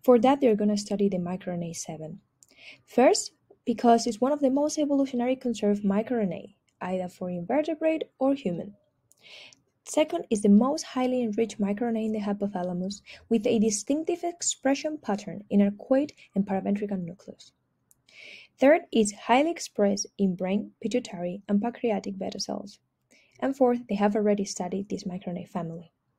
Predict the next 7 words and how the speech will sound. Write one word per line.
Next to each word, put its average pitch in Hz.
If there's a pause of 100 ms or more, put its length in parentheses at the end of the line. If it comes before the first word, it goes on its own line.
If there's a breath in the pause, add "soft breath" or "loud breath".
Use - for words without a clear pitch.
(520 loud breath)
Actually, 247
precursors 208
of 208
this 196
microRNA 190
seven 185
family 214